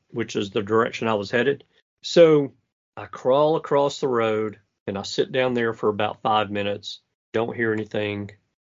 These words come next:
I wait a little bit. Well, I called when I first set up over there to try to see if I could initiate some sort of, of reaction from the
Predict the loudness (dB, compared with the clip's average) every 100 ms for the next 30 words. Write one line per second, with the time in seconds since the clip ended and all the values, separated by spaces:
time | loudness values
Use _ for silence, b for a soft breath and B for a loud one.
0 | _ -10 -4 0 0 2 2 2 4 4
1 | 4 0 _ _ -2 0 0 4 4 4
2 | 2 -2 -2 0 -2 -2 0 2 2 -2
3 | -6 -4 -4 -6 -10 _ -14 -6 -6 -6
4 | -4 -4 -4 -8 -6 -4 -2 -2 -2 -4
5 | -2 -2 -2 -2 0 -2 -4 _ -8 -6
6 | -2 2 2 0 -4 -8 -8 -8 -6 -8
7 | -10